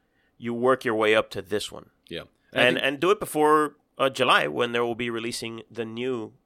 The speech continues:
Speaker 1: collaboration.
Speaker 2: Right.
Speaker 1: Which, uh, we are not at liberty to say
Speaker 2: Mm.
Speaker 1: who it is with.
Speaker 2: Well, and the other thing that's kinda cool about this, and, uh, I'm sort of saying something that we've already been saying in different forms, but,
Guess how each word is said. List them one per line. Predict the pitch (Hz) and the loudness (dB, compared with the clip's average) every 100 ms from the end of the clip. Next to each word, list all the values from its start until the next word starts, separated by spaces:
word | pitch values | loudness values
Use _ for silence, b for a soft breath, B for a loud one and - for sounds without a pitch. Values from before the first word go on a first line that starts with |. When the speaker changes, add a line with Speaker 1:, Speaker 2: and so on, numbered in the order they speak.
| _ | _
Speaker 1:
collaboration. | 113 107 101 95 82 - _ - | -4 -2 -2 -6 -8 -20 _ -16
Speaker 2:
Right. | 85 - _ | -14 -14 _
Speaker 1:
Which, | - 110 - - - - | -6 -6 -6 -14 -16 -16
uh, | 107 98 92 95 | -10 -6 -6 -6
we | 107 104 | -8 -6
are | 101 | -4
not | 104 | -4
at | 104 | -6
liberty | 104 98 101 | -8 -10 -10
to | 90 | -12
say | - 92 90 85 | -12 -12 -12 -14
Speaker 2:
Mm. | 98 90 | -14 -10
Speaker 1:
who | 95 | -10
it | 82 | -10
is | - | -12
with. | 82 - - _ _ - | -12 -12 -16 _ _ -14
Speaker 2:
Well, | 85 76 _ b b | -12 -12 _ b b
and | 127 147 | -6 -2
the | |
other | 190 | -2
thing | 190 | -2
that's | 165 | -6
kinda | 165 147 | -6 -4
cool | 170 160 | -2 -2
about | 95 - | -2 -4
this, | 92 107 | -8 -8
and, | - 107 | -8 -8
uh, | 101 95 101 _ - | -10 -12 -14 _ -16
I'm | 107 | -14
sort | 104 131 | -8 -8
of | 92 | -8
saying | 107 90 | -10 -12
something | 95 87 | -14 -16
that | |
we've | 82 92 | -12 -8
already | 90 78 | -8 -8
been | 92 92 | -12 -12
saying | 90 85 | -12 -12
in | |
different | 82 - - | -12 -14 -10
forms, | 151 107 | -8 -8
but, | 85 95 | -6 -8